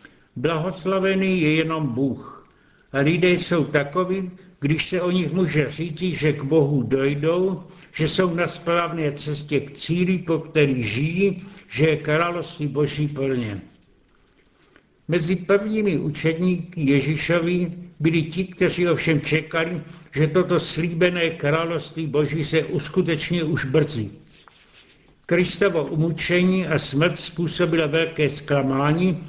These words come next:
ale když stal z mrtvých, když zavedl apoštoly na Olivítskou horu, aby vystoupil na nebesa,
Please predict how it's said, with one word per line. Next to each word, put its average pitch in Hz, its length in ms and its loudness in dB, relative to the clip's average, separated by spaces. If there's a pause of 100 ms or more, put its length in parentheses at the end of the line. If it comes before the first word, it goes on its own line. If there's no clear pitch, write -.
(500)
ale 139 200 2
když 143 320 -2
stal 180 260 0
z 110 180 -8
mrtvých, 147 720 -4 (320)
když 143 240 2
zavedl 165 480 -2
apoštoly 165 600 -2
na 160 180 2
Olivítskou 151 720 0
horu, 160 360 2
aby 143 220 2
vystoupil 143 600 2
na 135 100 2
nebesa, 160 640 2